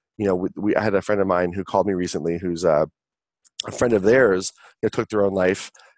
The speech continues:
And in their note basically said, you know, "Because this is, you know, this diagnosis is basically incurable, I don't wanna be around." The belief is that there can't be healing. And so I think that, um, I view more the system of healing as s-, the, the reason why,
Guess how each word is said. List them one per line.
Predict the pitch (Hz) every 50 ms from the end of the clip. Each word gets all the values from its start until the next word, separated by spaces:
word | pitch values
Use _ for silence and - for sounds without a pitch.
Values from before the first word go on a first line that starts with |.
| _ - 110
And | 107 104
in | 98 117
their | 113 110 107
note | 104 113 131 143 135 139
basically | 120 117 110 117 110 101 101
said, | 98 - 101 101 101 95 90 95
you | 113 110
know, | 98 92
"Because | 92 - - - 113 107
this | 95 113 104 -
is, | 107 98 95 - _ -
you | 110
know, | 101 92 92 85 -
this | 98 101 -
diagnosis | - 104 104 101 95 101 107 113 - - 98 -
is | 98 90 87
basically | 110 104 101 95 98 98 95 95 95 92 87 - _ - _ _ _ _ _ _ _ _ _ _ -
incurable, | 113 107 101 - - 147 160 165 139 107 104 101 107 110 - -
I | 110
don't | 120 117
wanna | 123 123
be | 120 135 135
around." | 135 151 180 190 110 85 82 - -
The | - 110
belief | 98 92 113 107 123 127 127 - 123
is | 110 101
that | 107 107 101 -
there | - 92 -
can't | - 113 107 95
be | 87 82
healing. | 80 - 117 117 101 78 67 64 - _ - - - - - _
And | - 101 101
so | - 110
I | 104 101
think | - - 123 127 - -
that, | 123 104 95 - -
um, | - 98 92 87 87 85 -
I | 107 123 135 143
view | 117 120 113 107 101
more | 104 101 101 101 95
the | 92
system | 90 - - - 113 - - - 107 98
of | 90 85
healing | - - - - 110 107 101 107 110 113 127 139 139 _ _ _ _ _ _ _ _ -
as | 101 98 95 92 - - - _
s-, | - - - _ 92
the, | 98 95 82 -
the | - 104 101 95 90 87 82
reason | 82 85 101 104 104 98 110 101 95
why, | 101 95 92 92 90 87 87 85